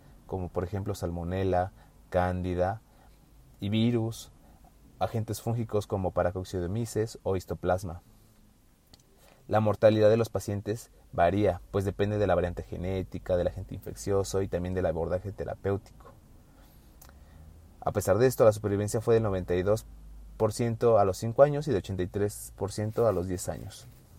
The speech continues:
La causa de mortalidad más común fue la falla multiorgánica secundaria, infección diseminada por B C G, pues la vacuna les infiere una gran morbimortalidad. La edad media de muerte fue a los cuatro punto cinco años, con un rango de tres a dieciséis años.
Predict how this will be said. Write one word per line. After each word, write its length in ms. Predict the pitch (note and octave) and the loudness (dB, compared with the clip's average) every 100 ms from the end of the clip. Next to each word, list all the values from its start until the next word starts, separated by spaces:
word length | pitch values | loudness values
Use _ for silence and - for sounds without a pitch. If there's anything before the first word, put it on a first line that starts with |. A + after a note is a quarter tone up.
| - - - - - - - - - - - - - - - | -20 -20 -20 -20 -20 -20 -20 -20 -20 -20 -20 -20 -20 -14 4
La 140 | G#2+ | 6
causa 260 | - A2+ B2 | 10 8 8
de 60 | |
mortalidad 400 | G#2+ F#2 G2 F#2+ | 2 4 6 6
más 220 | F#2+ G2+ - | 6 2 0
común 360 | C3 B2+ C3 - - - | 0 0 -2 -6 -14 -14
fue 220 | - G2+ | 0 4
la 180 | F#2+ F2+ | 6 4
falla 240 | - F#2+ F2+ | 2 0 0
multiorgánica 560 | F2 F#2 F#2 F#2+ F#2 | -2 -4 -2 -4 -4
secundaria, 540 | - - A2+ F#2 F2 F2 | -6 -6 0 2 0 -2
infección 380 | G#2+ G2+ F#2+ | -8 -8 -8
diseminada 420 | F#2+ - F2 E2+ E2 | -8 -8 -8 -6 -8
por 200 | - - | -10 -12
B 100 | - | -12
C 140 | - - | -12 -8
G, 160 | A2+ - - - - - - - | -8 -10 -20 -20 -20 -20 -18 -8
pues 160 | G2 | -2
la 80 | F#2+ | 2
vacuna 380 | F2+ F2+ G#2 G2+ | 2 0 -2 -2
les 240 | F#2 G2 - | -4 -8 -14
infiere 340 | G2 G2 G2 | -10 -4 -2
una 140 | G2 F#2+ | -2 0
gran 180 | F#2 F#2+ | 0 0
morbimortalidad. 840 | F#2+ G2 F2+ - F2+ F2 E2+ - - - - - - - - - - - - - - - | -2 -2 -6 -4 -4 -2 -4 -4 -10 -20 -20 -18 -18 -18 -20 -20 -20 -16 -16 -16 -20 0
La 100 | A2 | 6
edad 160 | G#2 | 8
media 220 | G2+ G2+ G2 | 6 2 2
de 80 | |
muerte 380 | G2+ A2 A#2 A#2 | 4 2 4 0
fue 180 | - G#2 | 4 4
a 20 | |
los 140 | F#2 - | 2 2
cuatro 240 | G#2 A2+ | 0 0
punto 260 | - G#2 F#2+ | -6 -8 -8
cinco 320 | - G2+ G#2+ | -8 2 2
años, 240 | A2+ C#3+ | 2 -4
con 160 | - G2 | -4 -4
un 140 | F#2+ | -2
rango 280 | F#2 F#2+ G2 | 0 0 0
de 120 | F2 | -2
tres 320 | G2+ G2+ - | -2 -4 -4
a 20 | - | -6
dieciséis 480 | G2+ G2+ - F2+ | -8 -10 -10 -10
años. 400 | - - G#2 - | -10 -10 -16 -20